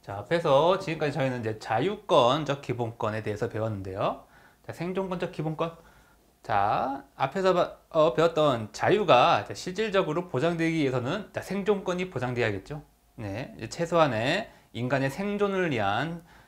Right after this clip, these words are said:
최소한의 조건조차 이제 구비되지 않았다면 앞에서 배운 그 자유라는 건 허구에 불과한 자유에 불과하게 됩니다.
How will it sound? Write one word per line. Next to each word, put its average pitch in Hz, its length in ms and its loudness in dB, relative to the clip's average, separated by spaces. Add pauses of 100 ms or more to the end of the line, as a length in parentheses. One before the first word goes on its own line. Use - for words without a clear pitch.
(140)
최소한의 214 380 0
조건조차 185 1040 2
이제 127 120 -6
구비되지 151 380 -2
않았다면 120 680 2
앞에서 110 480 -6
배운 110 260 -8
그 107 120 -8
자유라는 127 520 2
건 127 180 -4 (320)
허구에 202 500 2
불과한 117 600 -2
자유에 110 360 -2
불과하게 110 480 -2
됩니다. 101 440 -12